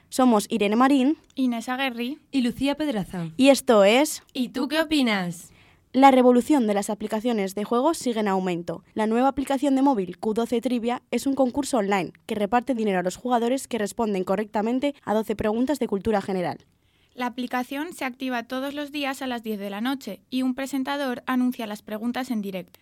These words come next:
Speaker 2: Cada concursante tiene diez segundos para contestar a la respuesta correcta. Si fallan, son eliminados.
Speaker 3: Sin embargo, los jugadores tienen otra oportunidad,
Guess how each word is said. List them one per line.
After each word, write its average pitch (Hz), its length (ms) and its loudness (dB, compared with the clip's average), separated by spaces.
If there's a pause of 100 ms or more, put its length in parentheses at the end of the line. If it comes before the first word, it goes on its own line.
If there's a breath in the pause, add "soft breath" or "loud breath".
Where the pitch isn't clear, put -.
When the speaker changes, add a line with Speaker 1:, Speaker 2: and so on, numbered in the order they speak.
(180 soft breath)
Speaker 2:
Cada 262 240 0
concursante 262 720 -4
tiene 233 320 -6
diez 247 240 -6
segundos 226 440 -4
para 214 220 -8
contestar 214 460 -8
a 262 40 -2
la 269 140 -2
respuesta 208 400 -10
correcta. 196 520 -10 (100)
Si - 180 -10
fallan, 277 440 -4
son 247 240 -4
eliminados. 214 680 -8 (140 soft breath)
Speaker 3:
Sin 277 200 -2
embargo, 269 360 2
los 262 140 0
jugadores 240 500 -2
tienen 233 240 0
otra 214 200 -4
oportunidad, 185 600 -2